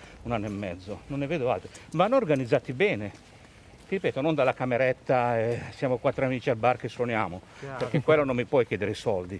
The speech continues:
Speaker 2: Certo.
Speaker 1: Ma se io
Speaker 2: Se io faccio un bel
Speaker 1: professionalmente
Speaker 2: prodotto,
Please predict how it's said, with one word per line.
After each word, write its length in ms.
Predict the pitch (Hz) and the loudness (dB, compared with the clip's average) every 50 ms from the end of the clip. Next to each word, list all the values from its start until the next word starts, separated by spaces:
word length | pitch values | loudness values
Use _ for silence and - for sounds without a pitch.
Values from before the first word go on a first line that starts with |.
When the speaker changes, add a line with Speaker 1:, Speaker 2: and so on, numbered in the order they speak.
| - - | -12 -12
Speaker 2:
Certo. 480 | - 143 135 127 127 123 - - - - | -12 -10 -10 -10 -10 -12 -14 -16 -14 -10
Speaker 1:
Ma 160 | 117 113 117 117 | -6 -2 -2 -2
se 180 | - - 151 | 0 0 0
io 220 | 143 151 170 180 - | 2 2 2 2 0
Speaker 2:
Se 60 | - | -2
io 20 | |
faccio 680 | - - - - - - - 139 139 143 156 156 - 170 | -6 -14 -16 -18 -12 -8 -6 -4 -2 0 -2 0 0 2
un 220 | 156 151 160 160 | 2 2 2 2
bel 200 | 151 156 151 117 | 2 2 2 2
Speaker 1:
professionalmente 0 | |
Speaker 2:
prodotto, 1300 | - 170 180 160 147 160 160 156 156 151 151 - - 165 170 156 156 143 135 127 117 120 120 113 113 110 | 0 0 0 0 2 2 0 0 0 -2 -4 -6 -8 -6 -4 -4 -6 -6 -8 -8 -10 -10 -10 -10 -10 -12